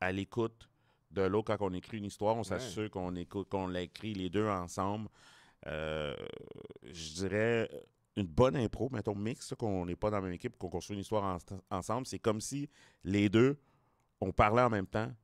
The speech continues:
Speaker 1: puis on disait exactement les mêmes mots en même temps, tu sais. Le niveau de complicité qu'on peut
Speaker 2: Ouais.
Speaker 1: développer.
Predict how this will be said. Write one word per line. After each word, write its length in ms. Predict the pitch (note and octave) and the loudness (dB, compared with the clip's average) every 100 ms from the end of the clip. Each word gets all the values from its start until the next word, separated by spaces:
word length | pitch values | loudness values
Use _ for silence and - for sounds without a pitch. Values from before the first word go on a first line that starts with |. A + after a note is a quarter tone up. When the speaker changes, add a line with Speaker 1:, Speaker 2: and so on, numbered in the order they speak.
| _ _ _ | _ _ _
Speaker 1:
puis 120 | G2 | -2
on 140 | G2 F#2+ | 0 0
disait 240 | D2+ G2+ | 0 0
exactement 720 | F2 F2 G#2 G#2 F#2+ G2+ G#2 | 0 0 0 2 2 2 2
les 160 | G2+ F2+ | 2 0
mêmes 240 | F#2+ G#2+ | 2 0
mots 140 | G2 G#2 | 2 0
en 60 | |
même 200 | F#2 F#2 | 0 -2
temps, 240 | F2 G2 F2+ | 0 -2 -2
tu 160 | - | -6
sais. 100 | F2 - _ _ - | -12 -12 _ _ -8
Le 120 | F2+ | -4
niveau 240 | F#2 F#2 G#2+ | -2 -2 0
de 100 | F#2+ | 0
complicité 500 | - F2+ - - G#2+ | 0 -2 -4 -10 -6
qu'on 320 | G2+ F2+ F2+ | -4 -2 -2
peut 100 | F#2+ | -2
Speaker 2:
Ouais. 60 | G#2+ | -2
Speaker 1:
développer. 440 | F2+ F#2+ B2 D#3+ | 2 2 2 -2